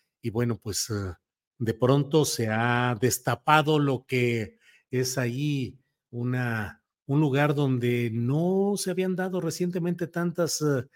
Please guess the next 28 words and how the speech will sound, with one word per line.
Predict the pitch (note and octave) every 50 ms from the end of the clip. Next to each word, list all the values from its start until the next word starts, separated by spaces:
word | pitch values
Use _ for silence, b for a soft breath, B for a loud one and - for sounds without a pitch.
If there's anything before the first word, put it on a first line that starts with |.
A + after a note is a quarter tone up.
| b b b b _
hechos | - F#3+ F3 F3 F3 - D3+ C3 G#2+ -
de | B2+ B2+ C3+
esta | C#3 B2+ - - C3+ D3+ - -
índole. | - C3 B2 B2 G#2+ G#2+ G#2 G2+ F#2+ F2 B B B B B B
En | - D#3 D3+
Jalisco | - D#3+ D#3+ D#3 G3 G#3+ - - - F#3+
han | F#3 F3+ F3
sido | F3+ F3 F3 F3+ F3
detenidos | D#3 - - D3 D3+ E3 E3+ D#3
tres | - E3+ E3+ E3
personas | - D3 B2 - - E3 E3 E3 E3 E3 E3 - - b b b b b b b _
originarias | B2+ B2+ C#3 C3+ B2+ B2+ B2+ C#3+ D#3+ D#3+ E3 E3 D3+ A#2
de | C3+ C3
Michoacán | C3 C3 B2 B2+ - C3+ B2 A#2+ - - F#3 G3+ G#3+ A3 A3 G#3+ A3
que | A3 E3
han | D3+ D3+ D3+
sido | - - D#3 D3 C#3+ D3+ C#3
acusadas | B2 - - A#2+ A2+ - - D#3+ E3+ D#3+ E3+ E3 D3+ C3
de | C#3 B2 -
que | - - A2
fueron | - D3 D3 D3+ C#3+ C#3 C3+
partícipes | - B2 G#2+ - - _ F#3+ F#3 F3 - F#3 D#3+ - - F3+ F3+ F3+ F3+ b b b b b b b b _ _
en | C3 C3 C#3 D3 D#3 F#3+ - -
el | C3+ B2 B2 A#2+
secuestro, | A#2+ - - - - - _ - D#3+ E3+ F3 E3+ F3 - - - E3+ E3 F3 F3 E3+ F3 - _ _ _ _ _ _ _ _
eh, | C3 C3 B2+ B2 B2 A2+
durante, | A2+ A#2+ A#2 A#2 A#2 A2 G#2+ A2 - A#2+ G#2+ G#2 G#2 G#2 G2 F#2+ F#2 F#2 F2 E2+ - - _ _ _ _ _ _ _ _ -
eh, | - - - - - - - - G#2 G2+